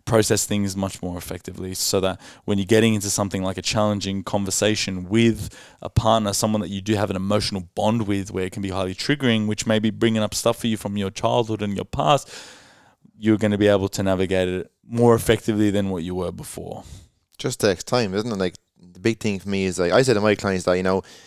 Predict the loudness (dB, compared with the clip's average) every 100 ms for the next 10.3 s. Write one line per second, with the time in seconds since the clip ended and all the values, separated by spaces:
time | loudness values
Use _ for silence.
0 | -20 _ -4 -2 2 0 4 4 4 2
1 | 2 0 0 -2 -2 -2 -2 0 2 0
2 | -4 0 0 0 -4 -6 -2 -2 -2 -4
3 | -4 -2 -2 -2 -4 -2 -2 -2 -8 -8
4 | -8 -2 0 0 -2 -6 _ _ -6 -6
5 | -6 -6 -4 -6 -4 -6 -6 -6 -6 -6
6 | -2 -2 -2 -6 -6 -6 -2 -2 -2 -2
7 | -2 -2 -4 -2 -6 -10 _ _ _ _
8 | _ -4 2 6 6 4 2 2 0 -4
9 | -16 _ _ _ _ 2 6 6 2 -6
10 | 2 2